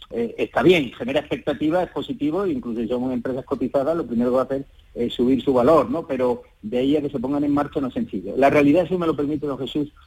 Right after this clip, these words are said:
es que a la Unión Europea nos ha cogido con una política energética con el paso cambiado.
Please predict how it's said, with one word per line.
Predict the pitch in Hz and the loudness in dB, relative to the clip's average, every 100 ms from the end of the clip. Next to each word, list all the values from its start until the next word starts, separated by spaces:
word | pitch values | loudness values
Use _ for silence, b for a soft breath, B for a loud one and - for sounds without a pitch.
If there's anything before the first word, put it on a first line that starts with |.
| _ | _
es | 120 | -6
que | - 139 - _ | 0 0 -2 _
a | - | -4
la | 123 120 | -2 0
Unión | 139 | 2
Europea | 143 123 139 131 | 2 2 0 0
nos | 127 | -2
ha | 120 | -4
cogido | 123 117 131 127 127 b b _ - | -2 -2 0 0 0 b b _ -6
con | 117 127 | 0 2
una | 131 | 2
política | 123 127 120 120 | 2 2 2 0
energética | 117 - 120 131 120 123 117 | 0 0 -2 0 2 2 2
con | 110 | 0
el | 107 | 2
paso | 117 117 | 0 -2
cambiado. | 101 98 87 - | -6 -6 -8 -12